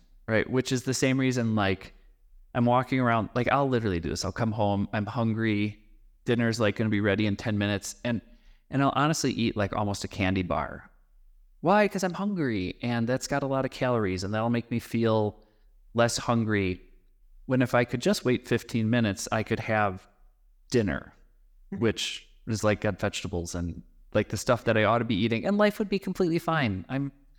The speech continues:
Speaker 1: you know, like, I'm fine. Like, I'm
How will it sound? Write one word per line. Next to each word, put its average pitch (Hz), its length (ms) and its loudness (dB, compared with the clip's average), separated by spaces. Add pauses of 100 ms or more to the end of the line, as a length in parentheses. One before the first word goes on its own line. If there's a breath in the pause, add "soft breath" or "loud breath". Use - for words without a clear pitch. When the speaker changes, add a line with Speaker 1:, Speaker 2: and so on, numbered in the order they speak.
(800)
Speaker 1:
you 131 80 0
know, 120 260 2 (200)
like, 120 280 -4 (380)
I'm 170 160 4
fine. 117 500 0 (580)
Like, - 160 -20
I'm - 60 -16